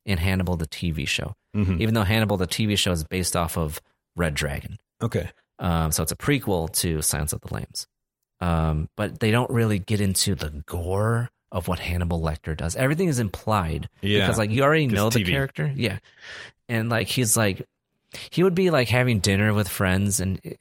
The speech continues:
Speaker 1: he would be, he would say something like, "It's so nice to have friends for dinner." It's
Speaker 2: Uh.
Speaker 1: something like that.
Speaker 2: <laughs>
Speaker 1: Where it's like, oh, everything's implied, and it's
Speaker 2: Yeah.
Speaker 1: like, nothing is shown too gratuitously.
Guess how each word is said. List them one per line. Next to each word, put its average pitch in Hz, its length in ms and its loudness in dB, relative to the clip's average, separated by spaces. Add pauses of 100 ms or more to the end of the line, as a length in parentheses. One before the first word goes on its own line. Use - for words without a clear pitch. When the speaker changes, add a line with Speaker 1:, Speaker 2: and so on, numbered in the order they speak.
Speaker 1:
he 120 160 2
would 110 120 2
be, 110 300 2
he - 140 -4
would 117 120 0
say 110 180 2
something 110 340 0
like, 95 260 0 (420)
"It's - 140 0
so 170 180 4
nice 131 260 4
to 117 100 2
have 98 680 2 (340)
friends 80 400 0
for 85 140 -2
dinner." 76 440 -4 (100)
It's 110 120 0
Speaker 2:
Uh. 143 360 6
Speaker 1:
something 196 280 2
like 123 180 -2
that. 104 260 2
Speaker 2:
<laughs> - 160 -2
Speaker 1:
Where 151 80 2
it's - 120 0
like, 147 380 0
oh, 151 140 2
everything's 160 480 2
implied, 120 680 0
and 110 160 2
it's - 120 2
Speaker 2:
Yeah. 123 60 4 (200)
Speaker 1:
like, 73 60 -4 (600)
nothing 147 280 2
is 120 120 4
shown 120 380 4
too 113 180 2
gratuitously. 80 800 0